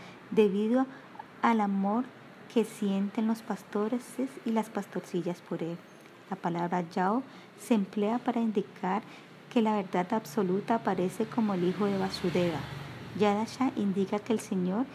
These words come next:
está completamente autosatisfecho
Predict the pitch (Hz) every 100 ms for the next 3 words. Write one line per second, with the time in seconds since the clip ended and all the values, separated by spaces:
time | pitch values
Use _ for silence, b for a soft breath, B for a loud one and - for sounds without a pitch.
0 | B B - 190 202 196 214 214 208 214
1 | 214 220 214 233 220 220 - 190 190 180
2 | - 190 202 -